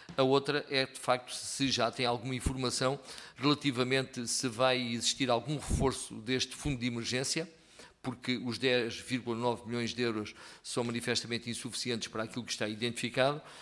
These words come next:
eh, e se tem essa informação para quando? Pois, eh, vamos perceber que durante muitos meses e anos vão ficar infraestruturas, eh, incapacita-, eh, incapacitadas,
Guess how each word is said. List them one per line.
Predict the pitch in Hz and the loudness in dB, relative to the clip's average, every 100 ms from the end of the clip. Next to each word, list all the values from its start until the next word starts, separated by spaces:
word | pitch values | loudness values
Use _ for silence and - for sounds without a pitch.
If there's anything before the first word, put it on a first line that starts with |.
| - - _ | -16 -18 _
eh, | 135 139 - - | 2 2 0 -2
e | 143 | 0
se | 131 - 147 135 | 0 2 2 2
tem | 147 139 | 2 2
essa | 139 147 | 2 -2
informação | 135 135 143 151 151 | -4 -2 0 2 2
para | 156 151 147 | 4 2 4
quando? | 151 135 120 - - - _ - | 2 2 -4 -18 -20 -20 _ 2
Pois, | 120 120 110 113 | 4 4 2 -2
eh, | 110 - 117 113 110 110 104 - - | -2 -2 -2 0 0 -2 -6 -10 -16
vamos | 131 123 - | -8 -6 -6
perceber | - - 131 | -8 -2 -2
que | - | -2
durante | - 123 127 - 123 120 117 | 0 4 4 2 0 2 0
muitos | 120 131 | -2 -2
meses | 117 135 117 107 | 2 2 2 2
e | 123 | 2
anos | 135 135 - - - - | 2 -2 -12 -18 -20 -6
vão | 120 | -4
ficar | 123 120 131 120 | -2 2 2 2
infraestruturas, | - 120 - - - 135 135 135 - - | -2 -4 -4 -8 -4 0 2 0 -2 -4
eh, | 113 | -2
incapacita-, | 117 107 117 120 - 117 120 117 117 - | 0 -2 -4 -4 -2 -2 0 2 0 -2
eh, | 113 110 | -2 -2
incapacitadas, | - 110 - 123 - 113 123 127 127 123 | -6 -8 -6 -4 -4 -2 6 6 6 0